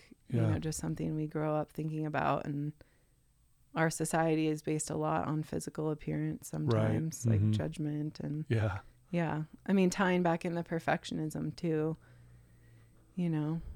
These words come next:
Speaker 1: it
Speaker 2: Yeah.
Speaker 1: all ties together. So your self-worth, your,
Speaker 2: Yeah.
Speaker 1: your body image. Um, and that's something I'm so passionate about now. Like, I think about it a lot because I've come a long ways in just loving my body and accepting myself. And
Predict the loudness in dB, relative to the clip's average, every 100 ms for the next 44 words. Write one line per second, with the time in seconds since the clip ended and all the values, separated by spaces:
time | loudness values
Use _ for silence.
0 | -8 4 8 10 10 6 4 2 2 4
1 | 4 2 -2 -2 0 0 0 -2 0 2
2 | 4 2 0 -4 -2 0 -2 -6 -14 -20
3 | -20 _ -2 2 2 0 -2 -2 0 0
4 | 0 0 -2 -4 -6 -10 -12 -4 -4 -2
5 | -4 -6 2 8 8 8 6 6 8 4
6 | 2 2 2 4 0 0 -2 -2 -2 -2
7 | -2 -4 -4 -4 -8 -14 -20 -20 _ -6
8 | 0 0 0 2 2 2 0 0 0 0
9 | 0 0 -2 -4 -4 0 0 0 -4 -10
10 | -20 _ _ -12 -2 0 2 0 0 0
11 | -2 -2 -2 -2 -2 -2 -4 -6 -12 -18
12 | _ _ _ _ 2 4 4 2 2 2
13 | 0 0 0 -2 -2 -4 -4 -4 -4 -4
14 | -2 -4 -4 -4 -4 -6 -6 -4 -4